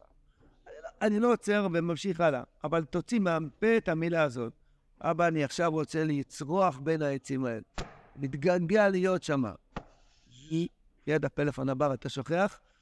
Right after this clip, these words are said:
אבל הוצאת מהפה מילה של רצון. בשביל זה חיית היום.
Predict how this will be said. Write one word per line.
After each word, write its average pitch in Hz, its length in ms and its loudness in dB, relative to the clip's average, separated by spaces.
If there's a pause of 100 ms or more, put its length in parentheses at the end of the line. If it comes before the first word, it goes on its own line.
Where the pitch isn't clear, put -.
(140)
אבל 143 160 -2
הוצאת 156 340 0
מהפה 185 500 2 (400)
מילה 151 280 0
של 165 200 -4
רצון. 131 480 -4 (260)
בשביל - 200 -12
זה 190 140 -2
חיית 185 300 -6
היום. 104 260 -6